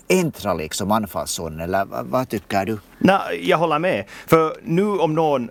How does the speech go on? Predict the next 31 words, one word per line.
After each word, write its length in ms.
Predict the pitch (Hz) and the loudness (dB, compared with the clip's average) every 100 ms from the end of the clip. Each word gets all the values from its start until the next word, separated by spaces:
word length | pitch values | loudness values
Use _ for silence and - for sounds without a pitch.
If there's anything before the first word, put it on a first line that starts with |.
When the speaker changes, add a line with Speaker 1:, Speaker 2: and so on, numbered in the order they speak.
| - | -4
Speaker 2:
nämner 480 | 139 151 151 135 107 | 0 2 2 0 -2
Roope 260 | 107 101 104 | -2 -2 0
Hintz 220 | 107 101 | -2 0
så 80 | 113 | 0
är 40 | |
det 80 | 110 | 0
kanske 240 | 117 107 | -2 -2
det 80 | 117 | -2
första 360 | - 202 - 107 | 0 0 0 -2
man 140 | 98 | -2
tänker 380 | 110 107 - 98 | -2 -2 -2 -2
på 200 | 104 113 | 0 0
är 40 | |
just 220 | 175 135 | 0 0
den 140 | 110 95 | -2 0
där 180 | 95 95 | 0 -2
skridsko-, 880 | - - 131 131 110 - - 98 - - - - - _ _ - | -4 -2 0 0 -2 -4 -2 -2 -4 -12 -18 -20 -20 _ _ -4
styrkan 760 | - - 151 117 - - 95 | -4 2 2 2 -2 -2 -2
på 140 | 90 104 | -2 -2
något 200 | 104 101 | 0 -2
sätt, 160 | 110 | -2
hur 40 | 131 | -2
stark 400 | - - 143 - | 0 2 2 0
han 180 | - 98 | -4 -2
är 80 | 98 | -2
som 200 | 107 98 | -2 -2
skridskoåkare, 960 | - 123 117 - 104 117 104 98 98 | 0 -2 -2 -4 -2 0 0 -2 -4
hur 120 | 101 | -2
snabb 560 | 117 - 131 139 147 113 | -2 0 2 2 2 -2
han 180 | 95 98 | -4 -2
är, 120 | 95 | -4